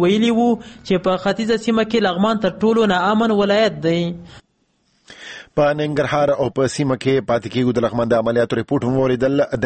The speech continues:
Speaker 2: ننګرهار د ښځو چارو ریاست وایي د تېرو کلونو په مقایسه عدالت ته د ښځو لاسرسی ډېر شوی دی.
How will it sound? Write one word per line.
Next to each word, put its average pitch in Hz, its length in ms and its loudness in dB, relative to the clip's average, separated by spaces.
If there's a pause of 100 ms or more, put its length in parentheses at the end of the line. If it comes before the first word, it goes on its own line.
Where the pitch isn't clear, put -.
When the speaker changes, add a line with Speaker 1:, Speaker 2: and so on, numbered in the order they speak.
Speaker 2:
ننګرهار 120 380 -2
د 120 120 -4
ښځو 131 240 0
چارو 123 180 0
ریاست 123 320 0
وایي 147 160 0
د 127 140 -4
تېرو 147 200 0
کلونو 147 220 0
په 139 140 -4
مقایسه 139 460 0 (440)
عدالت 135 320 0
ته 131 80 0
د 123 80 0
ښځو 135 300 -2
لاسرسی 120 480 -2
ډېر 113 280 0
شوی 104 200 2
دی. 101 120 0